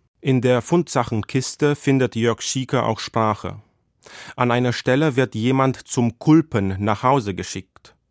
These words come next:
Kulpen, das ist eine plattdeutsche Variante für Schlafen. Und so lässt sich das räumliche und zeitliche Setting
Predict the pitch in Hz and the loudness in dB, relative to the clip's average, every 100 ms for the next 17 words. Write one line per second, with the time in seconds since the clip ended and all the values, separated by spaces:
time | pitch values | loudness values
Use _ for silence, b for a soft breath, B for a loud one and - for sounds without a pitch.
0 | _ - 135 139 160 151 147 B B B | _ 0 2 2 2 0 -2 B B B
1 | B - - 143 - 127 127 117 147 139 | B -2 0 -2 -2 -2 -2 0 0 0
2 | - 131 131 139 117 110 110 117 123 131 | 0 0 0 0 0 0 2 0 -2 -6
3 | - 123 - 123 117 110 92 90 - _ | -4 -6 -2 2 2 0 -10 -14 -18 _
4 | B B B B 131 120 123 147 156 135 | B B B B -2 0 2 2 4 2
5 | - 143 135 117 - 104 110 131 143 - | 0 -4 -2 -4 -4 -2 0 0 -2 -2
6 | 120 107 - 123 135 120 - 110 - 117 | -2 -2 -2 -2 -2 -6 -6 -6 -2 -2
7 | 135 135 | 0 -2